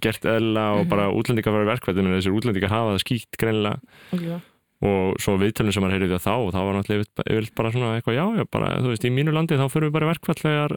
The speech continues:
Speaker 1: eh, við erum ekki sátt og þetta er bara gott,“ sko.
Speaker 2: Einmitt. Já,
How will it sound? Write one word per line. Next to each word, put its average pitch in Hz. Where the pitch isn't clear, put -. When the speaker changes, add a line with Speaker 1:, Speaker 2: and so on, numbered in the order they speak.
Speaker 1:
eh, 50
við 151
erum 151
ekki 151
sátt 135
og 92
þetta 104
er 127
bara 127
gott,“ 139
sko. -
Speaker 2:
Einmitt. 160
Já, 170